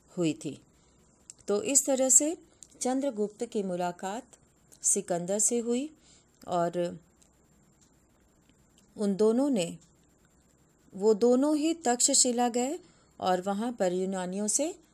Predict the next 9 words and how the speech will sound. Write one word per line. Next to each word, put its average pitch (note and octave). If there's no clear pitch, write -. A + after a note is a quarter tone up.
संपर्क E3
किया D#3+
और E3+
चंद-, G#3+
अ, F3+
सिकंदर G3+
से C#4
मुलाकात E3
की। D#3